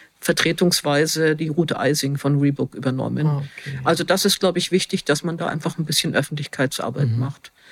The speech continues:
Speaker 1: Was noch wichtig ist, die Vernetzung. Also wir sind sehr gut vernetzt mit vielen anderen unabhängigen Verlagen. Also wir sind im, in der Kurt-Wolf-Stiftung.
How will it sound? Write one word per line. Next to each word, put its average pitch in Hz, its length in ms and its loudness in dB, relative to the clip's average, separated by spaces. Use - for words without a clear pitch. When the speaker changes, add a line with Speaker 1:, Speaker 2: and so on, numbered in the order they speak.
Speaker 1:
Was 175 180 2
noch 196 200 2
wichtig 220 320 0
ist, - 180 2
die 185 40 0
Vernetzung. 180 680 2
Also 175 260 2
wir 165 100 4
sind 175 260 4
sehr 165 120 2
gut 170 220 -2
vernetzt 160 480 -2
mit 156 300 -2
vielen 190 320 4
anderen 214 320 2
unabhängigen 208 680 2
Verlagen. 190 560 2
Also 170 380 0
wir 165 200 -2
sind 170 320 2
im, 156 440 -2
in 156 60 -6
der 156 100 0
Kurt-Wolf-Stiftung. 226 1080 2